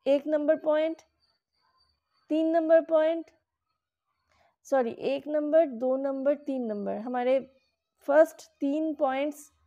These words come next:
के साथ साथ सोलर प्लेक्सस और सैक्रल चक्र में भी हीलिंग लेने की ज़रूरत है। फर्स्ट तीन पॉइंट्स फिर से मैं रिपीट कर रही हूँ,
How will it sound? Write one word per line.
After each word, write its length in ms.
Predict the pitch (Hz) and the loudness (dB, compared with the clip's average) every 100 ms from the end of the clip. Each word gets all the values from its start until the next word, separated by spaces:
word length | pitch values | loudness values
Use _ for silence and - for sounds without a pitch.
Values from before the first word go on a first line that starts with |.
| _ _ _ | _ _ _
के 120 | 285 | -8
साथ 320 | 285 269 226 247 | -4 0 0 0
साथ 360 | - 302 311 - _ _ _ _ | -4 -2 0 -2 _ _ _ _
सोलर 260 | 247 220 247 | -4 0 0
प्लेक्सस 600 | 262 277 277 339 381 - _ | -2 -6 -6 -6 -6 -8 _
और 260 | - 269 381 | 4 4 4
सैक्रल 380 | - 262 - 247 | -2 -6 -2 -2
चक्र 300 | 233 226 226 | -2 -6 -6
में 180 | 226 226 | -6 -8
भी 80 | |
हीलिंग 360 | 247 247 226 220 | -6 -6 -6 -6
लेने 220 | 214 214 | -6 -6
की 120 | 226 | -6
ज़रूरत 380 | 254 214 190 185 185 | -2 -2 -2 -6 -8
है। 100 | 190 _ _ _ _ _ _ _ _ _ _ _ _ _ _ _ _ _ _ _ _ - | -16 _ _ _ _ _ _ _ _ _ _ _ _ _ _ _ _ _ _ _ _ 2
फर्स्ट 260 | 302 339 | 4 4
तीन 360 | - - 320 311 | 0 -6 -4 -4
पॉइंट्स 580 | 311 302 294 330 - - _ _ _ _ _ _ _ | -2 0 0 -2 -8 -20 _ _ _ _ _ _ _
फिर 120 | 269 | -6
से 140 | 262 311 | -4 -2
मैं 160 | 294 | -2
रिपीट 380 | 285 269 269 262 | -2 -4 -8 -6
कर 160 | 277 262 | -2 -2
रही 200 | 269 269 | -2 -2
हूँ, 200 | 285 | -4